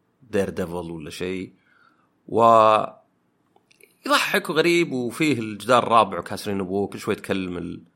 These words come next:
الجمهور، تقول مثلًا: "المفروض الحلقة تخلص، صح؟" ولا مثلًا: "هذا ما تذكرونه؟" أكيد ما تذكرونه، كان مرة في بداية الحلقة ولا شيء.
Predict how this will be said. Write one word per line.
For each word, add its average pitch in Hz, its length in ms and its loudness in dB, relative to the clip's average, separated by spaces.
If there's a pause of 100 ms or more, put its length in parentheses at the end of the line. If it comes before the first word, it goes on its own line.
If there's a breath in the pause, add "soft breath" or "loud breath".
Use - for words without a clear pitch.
(720)
الجمهور، 107 500 0
تقول 101 240 -6
مثلًا: 95 600 -4
"المفروض 120 240 -6
الحلقة - 220 -2
تخلص، 92 420 -6
صح؟" - 360 -6 (240)
ولا 92 180 -6
مثلًا: 92 500 -2 (420 soft breath)
"هذا 131 140 6
ما 113 100 2
تذكرونه؟" 113 560 -2 (400)
أكيد 131 240 -2
ما 98 80 -2
تذكرونه، 92 360 -4
كان 110 140 -4
مرة 104 200 -2
في - 80 -14
بداية 95 220 -4
الحلقة - 340 -8
ولا 73 160 -14
شيء. - 240 -18